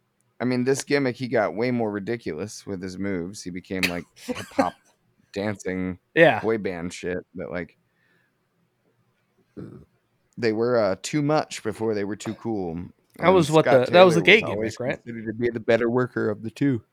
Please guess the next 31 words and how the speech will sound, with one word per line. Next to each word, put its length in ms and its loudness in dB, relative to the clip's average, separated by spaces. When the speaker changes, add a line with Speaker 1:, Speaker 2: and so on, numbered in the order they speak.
Speaker 2:
Yeah. 160 -6
I've 160 10
al-, 240 10
now, 160 4
I've 180 8
always 300 4
liked 180 -10
Scotty. 420 -6
I've 100 0
never, 380 0
he's 120 -2
always 300 8
been 160 0
Speaker 1:
Whoa. 140 -2
Speaker 2:
good. 380 -4
As 200 10
a 40 0
person 360 6
that 140 6
once 260 4
had 260 6
D'Lo 320 6
Brown 320 8
as 140 -4
my 80 2
favorite 320 2
wrestler 400 -6
for 140 -12
about 260 2
two 180 0
weeks, 500 -4